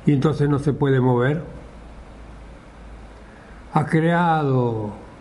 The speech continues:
un cerco en derredor. Hay una canción que dice: "Pero los muertos están en cautiverio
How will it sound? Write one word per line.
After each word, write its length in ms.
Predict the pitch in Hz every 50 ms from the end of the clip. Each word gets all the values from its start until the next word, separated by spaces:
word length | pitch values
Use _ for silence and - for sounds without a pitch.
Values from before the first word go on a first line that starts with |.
| - - - -
un 160 | - 143 135 -
cerco 560 | - - 160 156 160 139 135 131 - - 113
en 140 | 107 101 101
derredor. 560 | 110 107 110 113 110 107 113 120 120 127 131 - - - - - - - - - - - - - - - - - - - - - - - - - - - - - - - - - - - - - - - - - - - - - - - - - - - - - - - - - - - - - - - - - - - - -
Hay 140 | 170 170 190
una 180 | 185 180 175
canción 340 | 165 175 160 131 - 185 175
que 120 | - 170 165
dice: 520 | 156 170 147 165 - 165 156 147 127 - - - - - - - - - - - - - - - - - - - - - - - - - - - - - - - - - - -
"Pero 200 | - 151 143 139
los 280 | 139 139 135 131 135 143
muertos 720 | 143 147 151 165 165 165 156 147 - - - 147 135 -
están 560 | - 127 - - - - 165 147 143 135 123 113
en 220 | 110 107 107 101
cautiverio 1080 | - - 113 120 123 127 - 135 123 120 123 131 131 123 127 127 123 123 120 117 120